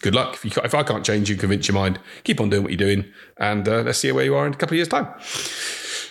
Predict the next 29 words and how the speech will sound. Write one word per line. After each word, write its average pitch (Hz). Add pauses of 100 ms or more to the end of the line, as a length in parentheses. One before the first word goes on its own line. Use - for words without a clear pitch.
(260)
So 214
as 214
I 233
always 233
like 202
to -
finish 202
the -
podcast 196
with 151
a, 143
an 147
inspirational 147
story, 180 (120)
and 185
I -
wanted 226
just 190
to 160
do 190
this, 135
as 143
this 156
is 143
the 147
first 165
podcast 147
I've 127
recorded, 123